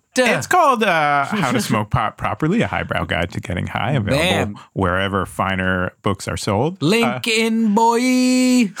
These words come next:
Speaker 1: <laughs> but, uh, I made a whole section of it, Keep Pot Weird, because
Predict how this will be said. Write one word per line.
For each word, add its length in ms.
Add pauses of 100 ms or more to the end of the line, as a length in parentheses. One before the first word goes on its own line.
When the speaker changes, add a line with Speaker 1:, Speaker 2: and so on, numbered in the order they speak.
(160)
Speaker 1:
<laughs> 260
but, 340
uh, 300 (400)
I 80
made 180
a 80
whole 260
section 440
of 100
it, 220
Keep 240
Pot 260
Weird, 300
because 560